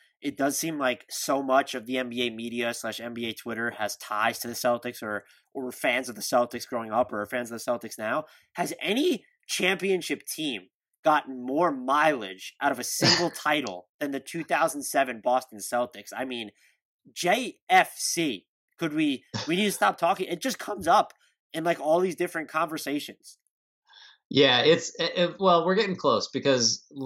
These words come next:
Speaker 2: I mean, Pierce is retired, Allen's retired, K G's retired. I think,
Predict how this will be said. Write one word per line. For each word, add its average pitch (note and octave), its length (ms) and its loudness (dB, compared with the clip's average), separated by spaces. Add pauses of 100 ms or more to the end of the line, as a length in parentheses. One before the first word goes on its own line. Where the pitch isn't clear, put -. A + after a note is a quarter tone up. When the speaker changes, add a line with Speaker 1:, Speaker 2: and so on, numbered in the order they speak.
Speaker 2:
I C3+ 80 -4
mean, B2 200 0
Pierce E3 260 6
is D3+ 100 2
retired, B2+ 560 4
Allen's B2 300 4
retired, A#2 560 2
K A#2 160 2
G's A2+ 180 2
retired. A2 440 2
I A2 80 2
think, C#3 260 -2